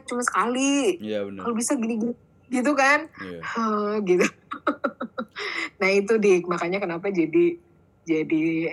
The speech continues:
Speaker 1: sensitif banget nih kalau udah ngomongin yang perkawinan, gitu.
Speaker 2: Mhm, iya, iya. Apalagi kan kayak or-, aku nggak tahu ini mungkin juga pendapatku bahwa banyak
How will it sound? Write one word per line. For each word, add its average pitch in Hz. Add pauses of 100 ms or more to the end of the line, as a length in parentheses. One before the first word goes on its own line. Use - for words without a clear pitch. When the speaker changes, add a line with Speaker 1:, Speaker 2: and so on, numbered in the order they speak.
(140)
Speaker 1:
sensitif 165
banget 160
nih 160
kalau 151
udah 151 (120)
ngomongin 147 (100)
yang 147
perkawinan, 143
gitu. - (720)
Speaker 2:
Mhm, 98
iya, 104
iya. 87
Apalagi 113
kan 156
kayak 117 (500)
or-, 107 (540)
aku 139
nggak 135
tahu 127
ini 143
mungkin 139
juga 107 (240)
pendapatku 98
bahwa 95
banyak 95